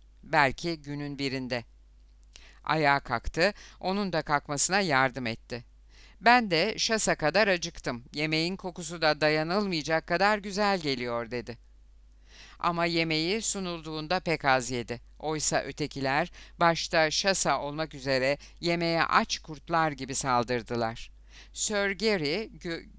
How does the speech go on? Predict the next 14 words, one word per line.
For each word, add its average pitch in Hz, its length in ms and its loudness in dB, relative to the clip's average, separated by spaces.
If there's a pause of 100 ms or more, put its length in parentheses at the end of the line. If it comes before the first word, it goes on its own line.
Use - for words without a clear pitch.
söğüş 180 520 -2
kuzu 160 440 -6
ve 139 160 -2
domuzdan, 131 640 -4 (260)
hindiden 160 580 0
dilimler 147 500 0
kesiyor, 139 640 -6 (280)
Anna 175 400 0
tabaklara 147 800 2
börekler, 147 640 0
jambonlu 147 640 -4
yumurtalar, 143 800 -2 (240)
karışık 165 520 0
meyveler, 143 760 0